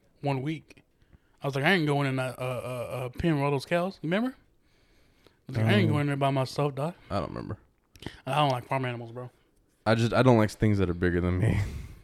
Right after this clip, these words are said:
Speaker 2: Well,
Speaker 1: I feel
Speaker 2: humans,
Speaker 1: you.
Speaker 2: whatever. I, I hit you in your mouth.
Speaker 1: Right. But cows and shit?
Speaker 2: Cows, nah, they'll kick me in the face. Like,
Speaker 1: <laughs> Cows are nice, though.
Speaker 2: nah.
Speaker 1: Cows are nice. And
Speaker 2: Bro, okay, the
Speaker 1: I
Speaker 2: other
Speaker 1: don't like
Speaker 2: day,
Speaker 1: bulls.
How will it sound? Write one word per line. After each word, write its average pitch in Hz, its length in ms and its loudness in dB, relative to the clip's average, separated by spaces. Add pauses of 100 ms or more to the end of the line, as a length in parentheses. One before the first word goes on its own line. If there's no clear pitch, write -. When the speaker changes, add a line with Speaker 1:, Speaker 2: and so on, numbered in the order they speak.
(280)
Speaker 2:
Well, 113 120 2
Speaker 1:
I - 20 2
feel 190 120 10
Speaker 2:
humans, 190 180 8
Speaker 1:
you. 117 80 2
Speaker 2:
whatever. 95 320 10
I, 98 140 6 (100)
I 101 40 4
hit 101 220 0
you - 80 -8
in 76 80 -6
your 64 80 -8
mouth. 67 140 -6
Speaker 1:
Right. 127 260 -8 (160)
But 135 160 -8
cows 160 320 -2
and 160 80 -6
shit? - 240 -14
Speaker 2:
Cows, 123 360 6
nah, 87 260 2
they'll 104 100 6
kick 107 240 2
me 104 100 4
in 98 60 4
the 92 80 2
face. 92 420 2 (240)
Like, - 120 -6 (560)
Speaker 1:
<laughs> 196 100 -10 (400)
Cows 269 240 -4
are 190 60 0
nice, 175 300 -2
though. 123 260 -6 (500)
Speaker 2:
nah. 113 180 4
Speaker 1:
Cows 202 280 10
are 170 80 4
nice. 156 420 -2
And 160 160 -8 (300)
Speaker 2:
Bro, 120 400 4 (400)
okay, 113 200 2
the 107 140 4
Speaker 1:
I - 40 10
Speaker 2:
other 185 100 10
Speaker 1:
don't 196 60 8
like 123 160 8
Speaker 2:
day, 117 40 4
Speaker 1:
bulls. 147 400 0